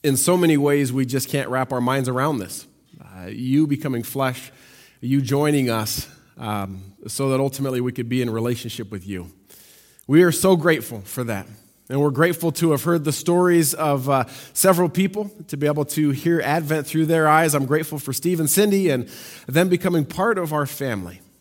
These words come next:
Uh, Lord, I'm grateful for each one that is not only in here today, but that would call us home. God, ultimately, we want to find our home in you. We want to hear from you. Uh, as, as Cindy has talked about,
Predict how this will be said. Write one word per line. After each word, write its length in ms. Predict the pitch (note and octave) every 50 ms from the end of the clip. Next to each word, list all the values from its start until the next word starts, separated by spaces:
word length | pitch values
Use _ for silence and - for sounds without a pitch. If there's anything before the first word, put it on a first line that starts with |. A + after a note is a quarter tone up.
| _ _ _ - - -
Uh, 100 | A#2 A2+
Lord, 220 | A2 A#2 B2 B2 A#2+
I'm 100 | A2+ A2
grateful 320 | B2 C3 C3 C3 C3 A#2
for 140 | - C3 B2
each 280 | C#3+ D3+ C#3+ - -
one 260 | C#3 C#3 C3 A#2 A2 G2+ G#2+ A2+
that 180 | B2 A#2+ B2
is 220 | B2 A#2+ A#2 - B2
not 200 | C#3 C#3 D3 D3+
only 180 | D3 C#3+ C#3+
in 200 | D3 D#3+ D#3+ D#3
here 160 | C#3 D3+ D3+
today, 320 | C#3+ C3+ C3 C3 B2+ A#2+ A#2+
but 240 | A#2 B2+ A#2+ B2 B2+
that 120 | B2 A#2+
would 180 | B2 B2 A2+ G2+
call 360 | - - C#3+ D3 D3+ C#3+ -
us 200 | C3 B2 A#2 -
home. 420 | - - A#2+ A2+ G#2 F#2 F2+ F2 _ _ _ - - - - - - - _ _ _ _ _ _ -
God, 160 | C#3+ D#3+ E3+
ultimately, 400 | F#3+ F3+ - F3+ F#3+ F3+ E3+ E3+
we 80 | D#3+
want 160 | D#3+ D#3+ D#3 D3+
to 60 | -
find 220 | - E3 E3 D#3
our 100 | D3+ D3
home 340 | C3 C3 E3 F3 F3+ F3 F3+
in 160 | D3+ D#3+ C#3+
you. 480 | C#3+ C#3 C#3+ D3+ D3 A#2+ G#2 G2 G2 G2 - - - _ _
We 140 | - - C3
want 220 | C3 B2+ C3 B2+ B2
to 60 | B2+
hear 340 | C3+ B2+ - E3+ F#3 G3+ F#3+
from 260 | - - F#3+ F3 E3+
you. 340 | E3+ E3+ E3+ D#3+ D#3 D3+ - - - - - - - _ -
Uh, 140 | B2 A#2+ A#2+
as, 280 | A#2 B2 B2+ B2 A#2+ A#2+
as 180 | - C#3 B2
Cindy 360 | - - - E3+ F3 E3+ E3 D#3
has 120 | C#3+ C3+
talked 300 | - D3+ C#3 C#3 C3+ C3+
about, 380 | C3 B2+ C3 B2+ B2+ B2 B2